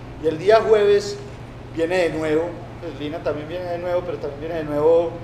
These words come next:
eh, una ingeniera geóloga de la Nacional, que es Ángela María Henao, con su compañero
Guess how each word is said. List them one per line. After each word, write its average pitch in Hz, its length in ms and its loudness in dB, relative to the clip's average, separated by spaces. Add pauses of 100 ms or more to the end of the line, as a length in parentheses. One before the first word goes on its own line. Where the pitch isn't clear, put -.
(400)
eh, 147 460 2
una 156 140 -4
ingeniera 165 340 0
geóloga 160 460 4
de 156 60 2
la 151 120 0
Nacional, 170 500 -2
que 165 100 -8
es 147 60 -8
Ángela 165 280 -2
María 147 240 -2
Henao, 180 280 2
con 180 140 -6
su 151 140 -10
compañero 147 760 -4